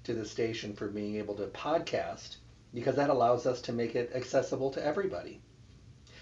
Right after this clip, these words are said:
This is the Staying Healthy radio show, Monday through Friday, eight to nine in the morning, bringing you the relevant topics for today's world.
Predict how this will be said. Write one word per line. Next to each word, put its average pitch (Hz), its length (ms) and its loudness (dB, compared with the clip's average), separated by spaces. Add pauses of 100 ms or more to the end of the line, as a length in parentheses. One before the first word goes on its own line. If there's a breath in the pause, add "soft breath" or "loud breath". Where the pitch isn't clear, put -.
This 170 220 8
is - 160 6
the 135 120 0
Staying 123 400 2
Healthy 113 340 0
radio 90 340 -2
show, 87 320 -4 (1120 loud breath)
Monday 139 240 6
through 135 160 0
Friday, 135 440 6 (100)
eight 113 160 2
to 123 100 -2
nine 107 260 0
in 107 60 -2
the 104 80 -2
morning, 120 420 -2 (360 loud breath)
bringing 208 280 2
you 180 80 4
the 135 120 4
relevant 131 440 4
topics 117 400 0
for 107 140 -8
today's 104 460 -4
world. 95 400 -4